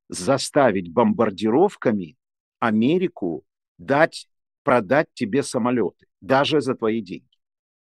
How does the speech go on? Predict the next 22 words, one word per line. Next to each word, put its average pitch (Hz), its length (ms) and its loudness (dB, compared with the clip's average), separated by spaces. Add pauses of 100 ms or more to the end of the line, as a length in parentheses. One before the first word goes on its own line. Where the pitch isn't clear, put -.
(440)
Короче 139 320 0
говоря, 123 340 0 (440)
э, 90 240 -2
Путин 104 500 2
занимается 98 560 -2
своим, 175 440 -2
а 123 60 2
вот 110 200 -2
Трамп, 151 320 0 (600)
э, 95 200 -2
к - 60 -8
великому 117 320 0
сожалению, 120 600 -2
я 107 120 0
думаю, 104 260 -4
это 87 100 -10
будет 92 240 -6
огромный 101 440 0
шок - 460 -8
на 95 160 -4
сто - 260 -2
дней. 104 440 -4